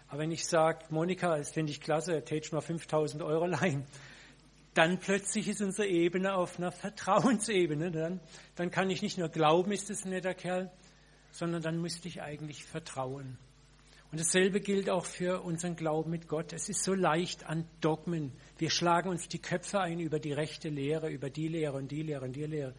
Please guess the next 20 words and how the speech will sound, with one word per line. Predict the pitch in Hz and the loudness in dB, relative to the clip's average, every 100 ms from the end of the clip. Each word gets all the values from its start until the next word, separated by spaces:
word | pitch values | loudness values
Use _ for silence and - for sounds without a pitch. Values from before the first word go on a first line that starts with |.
| - 143 | -16 -10
und | |
was | 139 - | -8 -6
der | 147 | -4
und | 151 139 | -4 -4
der | 147 | -6
glaubt. | 139 131 151 - - - - - - - | -4 -4 -6 -8 -20 -20 -20 -20 -20 -16
Aber | 143 151 | -4 -2
wisst | 170 - | -2 0
ihr, | 175 156 - - | -2 -2 -12 -12
es | 151 - | -6 -6
kostet | - 160 - 175 165 | -2 -2 -2 -6 -4
uns | 156 | -6
im | 147 | -8
Grunde | 143 147 147 | -4 -4 -4
genommen | 139 147 143 - - | -4 -6 -6 -12 -4
gar | 143 127 135 | -2 -2 -4
nichts, | 139 - - | -8 -10 -12
was | 143 - | -10 -10
wir | 139 | -10
glauben. | 135 143 131 120 | -10 -10 -10 -14